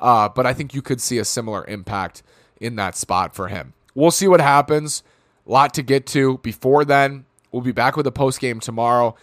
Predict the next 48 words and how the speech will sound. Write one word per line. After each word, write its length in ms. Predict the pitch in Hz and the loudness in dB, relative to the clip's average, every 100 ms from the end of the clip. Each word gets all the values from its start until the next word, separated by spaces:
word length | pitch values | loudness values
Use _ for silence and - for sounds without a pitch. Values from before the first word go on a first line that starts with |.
| _ - | _ -8
Can't 260 | 147 139 | -4 -2
wait. 260 | 117 120 117 | -2 -2 -2
Twins 240 | 135 123 | -6 -4
go 120 | 127 | -4
for 120 | 120 120 | -4 -6
their 120 | 104 | -8
sixth 360 | - 131 - | -6 -8 -8
straight 280 | - 127 98 | -8 -6 -6
win 260 | 107 113 110 | -6 -6 -6
and 180 | 98 101 | -10 -8
second 260 | 120 110 | -8 -8
straight 360 | 104 120 107 98 _ _ | -6 -2 -2 -4 _ _
series 460 | - - 135 123 107 | -6 -2 0 0 -2
win 360 | 104 113 107 101 | -4 -4 -4 -6
at 300 | 107 110 - | -6 -6 -6
home. 280 | 104 98 95 | -10 -10 -4
Thanks 220 | 170 180 | -4 2
so 140 | 190 | 2
much 160 | 185 175 | 2 0
for 80 | 175 | -2
making 220 | 165 160 | -4 0
Locked 260 | 160 160 160 | 0 0 -2
On 100 | 139 | -4
Twins 220 | 156 156 | -6 -6
your 80 | 135 | -4
first 280 | 151 147 | -4 -4
listen 240 | 147 135 135 | -4 -4 -6
every 220 | 120 123 | -4 -2
day 120 | 123 | 0
on 100 | 139 | 0
the 60 | 120 | 0
Locked 260 | 110 110 | -2 -2
On 160 | 117 107 | -4 -6
Podcast 480 | 110 104 113 101 - | -6 -6 -8 -8 -4
Network, 320 | 143 143 - - - - | 0 -2 -4 -16 -16 -8
where 100 | 127 | -6
it's 120 | - | -2
your 160 | 139 | -2
team 240 | - 139 131 | -2 -6 -6
every 300 | 110 113 110 | -6 -6 -4
day. 180 | 123 160 | -2 0
Now 80 | |
make 160 | 139 131 | -2 -4
your 100 | 123 | -4
second 400 | - 202 208 196 | 2 2 2 -2
listen 380 | 151 135 110 - - _ | -4 -4 -8 -12 -20 _
the 140 | - 143 | -2 0
Locked 500 | 123 123 143 185 | 2 4 4 4